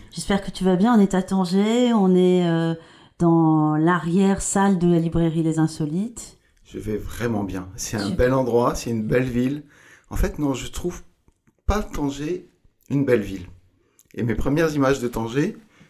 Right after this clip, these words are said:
Speaker 2: étaient reliées à, à quelque chose qui, qui me repoussait. Et plus je reviens,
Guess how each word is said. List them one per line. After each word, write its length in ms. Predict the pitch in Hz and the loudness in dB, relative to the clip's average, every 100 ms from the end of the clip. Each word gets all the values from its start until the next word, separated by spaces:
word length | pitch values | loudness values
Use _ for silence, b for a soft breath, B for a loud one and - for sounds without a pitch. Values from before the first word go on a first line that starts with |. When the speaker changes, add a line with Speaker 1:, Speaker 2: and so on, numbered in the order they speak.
| b - | b -14
Speaker 2:
étaient 160 | - | -4
reliées 460 | 120 104 101 135 151 | -2 -2 -4 -4 -4
à, 300 | 107 98 101 | -6 -8 -10
à 120 | - | -12
quelque 380 | 110 107 104 101 | -16 -18 -18 -16
chose 280 | - 120 - | -12 -12 -12
qui, 520 | - 101 95 92 92 b b b b | -8 -6 -6 -8 -10 b b b b
qui 100 | 113 | -8
me 80 | 117 | -4
repoussait. 460 | 127 127 113 120 - | -4 -4 -4 -4 -2
Et 80 | |
plus 200 | - 233 | 0 0
je 160 | 233 170 | 0 0
reviens, 420 | 139 107 98 90 | 0 0 -2 -6